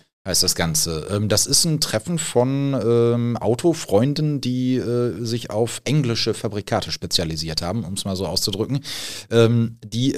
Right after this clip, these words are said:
werden sich auf, äh, an der Albert-Einstein-Allee, äh, einfinden und, äh, ja, da kann man so ein bisschen fachsimpeln, schöne Autos angucken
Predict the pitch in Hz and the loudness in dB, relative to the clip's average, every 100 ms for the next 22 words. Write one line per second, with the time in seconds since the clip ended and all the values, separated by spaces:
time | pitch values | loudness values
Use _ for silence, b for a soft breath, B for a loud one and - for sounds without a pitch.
0 | 101 104 117 120 110 117 - - 107 117 | 2 4 4 2 0 0 -4 0 2 2
1 | - - _ 95 110 117 113 107 117 113 | -4 -12 _ 0 0 2 2 2 2 2
2 | 92 135 147 98 92 82 87 107 156 113 | 2 2 2 2 -2 -4 -2 -2 -2 -2
3 | 117 104 113 117 127 123 127 143 127 113 | -4 -2 -4 -2 -2 -2 -4 -4 -4 -2
4 | 113 - 117 117 117 B B - 107 - | 2 2 4 2 0 B B -2 -2 0
5 | - 110 104 101 101 104 110 101 143 - | -2 -2 -2 -2 -2 -2 -2 0 -2 0
6 | 131 123 120 117 113 107 101 127 127 95 | 0 2 0 2 2 0 0 -2 0 -2
7 | 110 - 110 120 | -4 -4 -2 -2